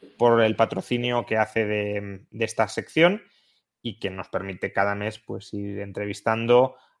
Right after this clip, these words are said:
a profesores de la Universidad Francisco Marroquín o a gente cercana como Axel a, a la Universidad Francisco,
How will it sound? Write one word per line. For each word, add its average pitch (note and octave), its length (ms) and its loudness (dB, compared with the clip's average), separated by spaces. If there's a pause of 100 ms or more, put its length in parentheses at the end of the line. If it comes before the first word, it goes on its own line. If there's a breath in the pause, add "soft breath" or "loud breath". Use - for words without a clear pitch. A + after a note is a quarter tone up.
(120)
a G2+ 180 -2
profesores A2 840 4
de G#2 80 -2
la G#2 80 2
Universidad G#2 420 0
Francisco G#2+ 340 -8
Marroquín D3 680 0 (440 soft breath)
o G2+ 180 -2
a F#2+ 100 0
gente B2 380 0
cercana B2 520 2
como G#2 260 -2
Axel A2 480 0
a, F#2+ 360 -6
a G2+ 180 -14
la G2 120 -8
Universidad G2 460 -10
Francisco, F2+ 920 -16